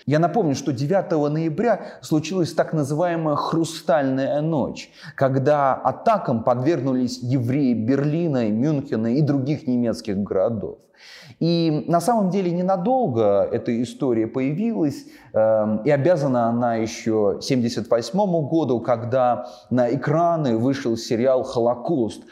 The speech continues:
О нем я очень подробно рассказываю в выпуске, который был уже на моем канале, о том, как немцы вообще вспоминают окончание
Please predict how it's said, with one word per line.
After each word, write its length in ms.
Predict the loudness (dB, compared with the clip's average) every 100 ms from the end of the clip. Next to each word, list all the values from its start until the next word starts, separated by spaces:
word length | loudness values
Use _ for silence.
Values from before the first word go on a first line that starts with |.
| -4
О 100 | 0
нем 200 | 2 2
я 140 | 0 0
очень 320 | -2 -2 0
подробно 440 | 0 2 0 2
рассказываю 760 | 0 0 0 0 0 -2 -2 -2
в 40 |
выпуске, 440 | -2 -2 -4 -6 -6
который 560 | -4 -4 -2 -2 -2 -8 -16 0
был 260 | 2 4
уже 180 | 2 0
на 80 | 0
моем 240 | 0 0 2
канале, 420 | 2 4 4 2
о 40 |
том, 180 | 2 -2
как 180 | -2 -2
немцы 320 | -2 -2 -2
вообще 440 | -2 -2 -2 -2
вспоминают 680 | -2 -2 -4 -2 -2 -2 -4
окончание 800 | -6 -4 -4 -4 -4 -4 -8